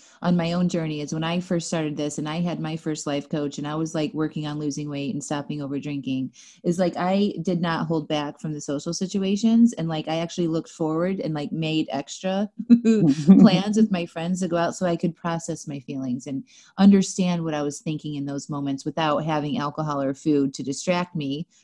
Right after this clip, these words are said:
Speaker 1: from my own thoughts and my own feelings. So
Speaker 2: Right.
Speaker 1: Amy, you signed up, you know, like, in the midst of all of your,
Speaker 2: Ugh.
Speaker 1: oh my gosh, you had so many visitors,
Speaker 2: <laughs>
Speaker 1: so many vacations, like, the fourth of July, like,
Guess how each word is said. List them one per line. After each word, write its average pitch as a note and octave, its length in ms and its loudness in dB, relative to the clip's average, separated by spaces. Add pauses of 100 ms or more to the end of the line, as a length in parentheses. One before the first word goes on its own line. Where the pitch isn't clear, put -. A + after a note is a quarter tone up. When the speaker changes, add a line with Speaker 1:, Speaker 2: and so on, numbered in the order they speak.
Speaker 1:
from F3 160 -6
my D3+ 160 0
own C#3+ 160 -2
thoughts D3+ 400 -2
and D3+ 80 -6
my C#3 140 -4
own C3+ 160 -4
feelings. B2+ 560 -4
So D3 260 0
Speaker 2:
Right. F3 340 8 (680)
Speaker 1:
Amy, G#3+ 240 8
you A3+ 340 8
signed F3+ 380 2
up, D3+ 340 0
you F3+ 140 2
know, D#3+ 140 0
like, D#3 280 0
in F#3 160 4
the F3+ 160 2 (240)
midst F#3 480 2
of E3 220 -2
all G3 260 4
of G#3 60 6 (100)
your, D3 100 8
Speaker 2:
Ugh. C3+ 60 -6 (460)
Speaker 1:
oh G3+ 60 6
my G3+ 120 6
gosh, F#3 260 0
you G3+ 60 4
had F3+ 140 2
so A3+ 260 6
many B3 200 10
visitors, D#3 460 2
Speaker 2:
<laughs> G3+ 140 12
Speaker 1:
so F#3+ 240 0
many F#3 380 10 (260)
vacations, D#3+ 500 -2
like, E3+ 180 0
the F3 80 -8
fourth D4 300 4
of D4+ 120 6
July, F3 460 4
like, E3+ 220 0